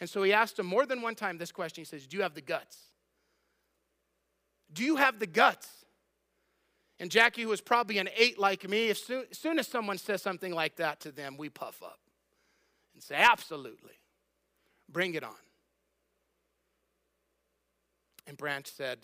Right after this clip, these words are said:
"No, no, no. Do you have the guts to not fight back?" See, what he was asking is,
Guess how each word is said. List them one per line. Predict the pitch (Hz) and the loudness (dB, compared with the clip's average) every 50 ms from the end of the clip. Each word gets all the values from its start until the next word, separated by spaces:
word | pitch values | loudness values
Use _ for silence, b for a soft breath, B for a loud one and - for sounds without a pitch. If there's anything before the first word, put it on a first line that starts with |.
| - | -18
"No, | - 139 139 131 135 | -12 -8 -8 -8 -8
no, | 131 127 | -8 -12
no. | 113 107 - b b b b b b b b b b b _ _ _ - | -14 -16 -18 b b b b b b b b b b b _ _ _ -16
Do | 143 165 196 | -8 -6 -4
you | 214 247 247 | -4 -4 -2
have | 202 208 220 220 202 165 - | 0 2 2 2 0 -4 -8
the | 175 | -10
guts | 160 135 156 214 226 185 - - - - - - _ _ _ _ _ _ _ _ _ _ _ _ _ _ _ _ _ _ | -8 0 2 4 4 4 2 -4 -20 -20 -20 -20 _ _ _ _ _ _ _ _ _ _ _ _ _ _ _ _ _ _
to | - 143 | -20 -18
not | 123 127 139 170 - - - - | -12 -2 2 2 2 2 0 -8
fight | - 120 113 110 - | -10 -10 -10 -10 -16
back?" | 123 - - - _ _ _ _ _ _ _ _ _ _ _ _ _ _ _ _ _ _ _ _ _ _ _ _ _ _ _ _ _ _ _ _ _ _ _ _ _ _ _ _ _ _ _ _ _ _ _ _ _ _ _ _ _ _ _ _ _ _ _ _ _ _ _ _ _ _ _ _ _ _ _ _ _ _ _ _ _ _ _ _ _ _ | -16 -16 -16 -20 _ _ _ _ _ _ _ _ _ _ _ _ _ _ _ _ _ _ _ _ _ _ _ _ _ _ _ _ _ _ _ _ _ _ _ _ _ _ _ _ _ _ _ _ _ _ _ _ _ _ _ _ _ _ _ _ _ _ _ _ _ _ _ _ _ _ _ _ _ _ _ _ _ _ _ _ _ _ _ _ _ _
See, | - - 226 | -8 -6 -2
what | 226 208 | 0 0
he | 190 175 | 0 -2
was | 156 143 | 0 4
asking | 180 208 233 214 - - 196 170 160 | 6 6 4 4 0 -8 -8 -8 -8
is, | 147 147 139 139 143 - | -8 -10 -12 -14 -20 -20